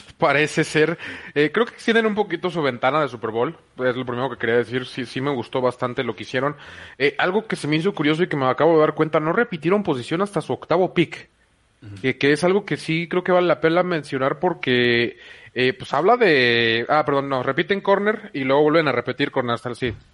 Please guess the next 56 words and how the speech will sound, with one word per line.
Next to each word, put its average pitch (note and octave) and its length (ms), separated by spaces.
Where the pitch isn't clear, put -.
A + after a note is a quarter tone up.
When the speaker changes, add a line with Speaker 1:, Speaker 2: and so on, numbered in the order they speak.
Speaker 2:
Sí, B2+ 60
Speaker 1:
olvídalo. A2+ 340
Speaker 2:
la C3 160
Speaker 1:
Pero D#3 160
sí, - 60
Speaker 2:
secundaria. G#3 260
Speaker 1:
pero, F#3+ 180
pero, F#3 200
pero F#3 160
lo F#3 100
que F3+ 80
voy G3+ 200
es A3+ 120
que G3+ 80
sí G#3 140
tienen G#3 260
bastante F3 400
variedad C3+ 460
de F3 180
posiciones C#3+ 640
en C3 80
los A#2 120
primeros C#3+ 300
ocho E3 240
picks - 320
y, A#2+ 420
pues, - 200
habla F3 240
de C#3+ 140
cómo D#3+ 320
atacaron D3 640
profundidad B2+ 640
en E3+ 100
todos D#3+ 240
lados D3+ 260
para A#2+ 320
a A#2 40
lo A#2+ 60
mejor A#2+ 220
extender C#3 380
esa D#3 140
misma C#3+ 180
ventana. B2 320
Los D3 160
jugadores, E3+ 340
los F3+ 140
primeros D#3 380
tres D#3 180
son E3+ 80
los E3 100
que C#3 80
más C#3 160
me D3+ 80
llaman C#3+ 180
la C3 60
atención. B2+ 420